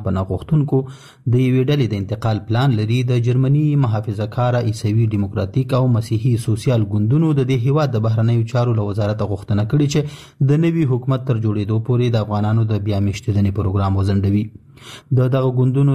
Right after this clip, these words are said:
د پارلماني ډلې مرستیالې اندریا لیندهولز پرون د فرانسې له خبري اژانس سره په خبرو کې ویلي چې د افغانانو د انتقال پریکړه باید د نوي حکومت صلاحیت وي. نوموړي ویلي، نه باید داسې وي چې د بهرنیو چارو وزیر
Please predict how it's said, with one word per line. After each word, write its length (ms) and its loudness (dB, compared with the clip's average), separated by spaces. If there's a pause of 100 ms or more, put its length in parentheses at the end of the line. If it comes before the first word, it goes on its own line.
د 240 0
پارلماني 640 2
ډلې 260 2
مرستیالې 580 0 (200)
اندریا 420 2
لیندهولز 640 0 (160)
پرون 320 2
د 100 -2
فرانسې 340 0 (100)
له 240 2
خبري 360 0
اژانس 380 0
سره 120 0 (100)
په 100 -4
خبرو 240 0
کې 160 -4
ویلي 260 2
چې 560 -4
د 100 2
افغانانو 520 0
د 120 2
انتقال 460 -2 (220)
پریکړه 380 0
باید 200 0
د 140 2
نوي 240 0
حکومت 380 -2
صلاحیت 520 -2
وي. 80 2 (400)
نوموړي 380 2
ویلي، 320 2
نه 100 0
باید 220 0
داسې 240 0
وي 100 2
چې 140 -2
د 100 0
بهرنیو 460 2
چارو 260 2
وزیر 420 2